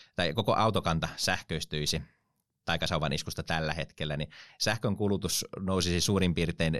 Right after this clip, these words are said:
siihen, mitä se oli jo muutenkin vuonna kaksituhatta seitsemän. Elikkä sen verran on kulutus vähentynyt tässä ky-, reilussa kymmenessä, viidessätoista vuodessa, että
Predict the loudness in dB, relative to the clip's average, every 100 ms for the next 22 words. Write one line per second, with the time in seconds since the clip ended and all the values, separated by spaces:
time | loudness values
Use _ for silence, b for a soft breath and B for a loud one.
0 | 0 0 2 2 2 2 0 2 2 2
1 | 2 0 0 0 0 -2 -4 -10 -8 -4
2 | -2 -2 -2 -2 -2 -4 -8 B B B
3 | -6 -4 0 0 2 2 2 2 0 0
4 | 0 0 0 0 0 0 0 -4 0 0
5 | 0 -4 -8 -4 -4 -4 B B 0 4
6 | 2 2 2 4 4 4 2 2 0 0
7 | 0 2 2 2 0 -2